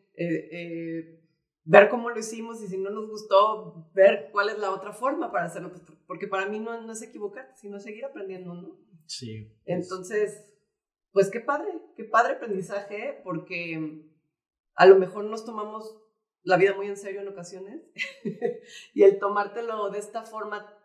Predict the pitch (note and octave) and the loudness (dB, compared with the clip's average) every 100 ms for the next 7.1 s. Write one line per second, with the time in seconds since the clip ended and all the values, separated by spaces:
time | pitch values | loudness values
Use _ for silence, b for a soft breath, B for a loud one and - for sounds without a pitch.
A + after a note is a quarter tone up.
0 | _ _ - D#3+ E3 D#3+ - _ - G#3 | _ _ -6 -4 -2 -6 -10 _ -12 -10
1 | A3 G#3+ A#3 G#3 G3 G#3 - - _ _ | -8 -8 -6 -4 -4 -4 -14 -20 _ _
2 | - F3+ - _ _ - F#3+ F#3+ G3+ F#3 | -12 -12 -12 _ _ -6 -4 -4 0 -2
3 | F#3 F3+ F#3+ F#3+ F#3 E3+ E3+ F3+ F3 E3+ | -2 -8 -14 -14 -10 -10 -8 -10 -8 -6
4 | E3 C#3 - _ _ _ _ F3+ F#3+ G#3 | -6 -8 -14 _ _ _ _ -4 -4 -4
5 | G3+ G3 F#3 D#3 D3+ - - - - _ | -6 -6 -8 -8 -10 -16 -20 -20 -20 _
6 | _ _ - - F3 D#3 A2 G#2 F#2+ F2+ | _ _ -8 -2 0 0 -2 -10 -16 -20
7 | - | -20